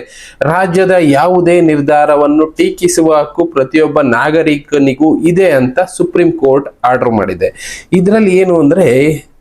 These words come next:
ನಮ್ಗೆ ಆರ್ಟಿಕಲ್ ತ್ರೀ ಸೆವೆಂಟಿ ಕ್ಯಾನ್ಸಲ್ ಆಗಿದ್ ಗೊತ್ತು. ಅದಕ್ಕೆ ಆಪೋಸಿಟ್ ಆಗಿ ಕೆಲವಷ್ಟು ಜನ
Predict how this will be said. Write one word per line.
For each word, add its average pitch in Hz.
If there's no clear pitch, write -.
ನಮ್ಗೆ 160
ಆರ್ಟಿಕಲ್ 160
ತ್ರೀ 180
ಸೆವೆಂಟಿ 160
ಕ್ಯಾನ್ಸಲ್ 139
ಆಗಿದ್ 127
ಗೊತ್ತು. 131
ಅದಕ್ಕೆ 180
ಆಪೋಸಿಟ್ 147
ಆಗಿ 143
ಕೆಲವಷ್ಟು 170
ಜನ 139